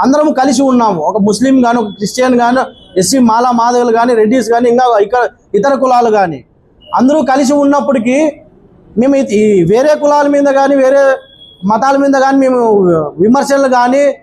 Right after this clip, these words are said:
లేకపోతే దూషణలు కానీ మేము చేయలేదే. మరి మీకెందుకు అంత విద్య-, అంత కోపము? స్త్రీలను గౌరవిస్తారని భారతదేశ,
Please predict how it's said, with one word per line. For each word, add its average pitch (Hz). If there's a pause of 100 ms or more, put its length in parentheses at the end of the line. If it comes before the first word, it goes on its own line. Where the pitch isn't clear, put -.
(280)
లేకపోతే 254
దూషణలు 269
కానీ 269
మేము 262
చేయలేదే. 262 (540)
మరి 240 (100)
మీకెందుకు 285
అంత 269
విద్య-, 220 (340)
అంత 233 (120)
కోపము? 254 (1200)
స్త్రీలను 320
గౌరవిస్తారని 294
భారతదేశ, 277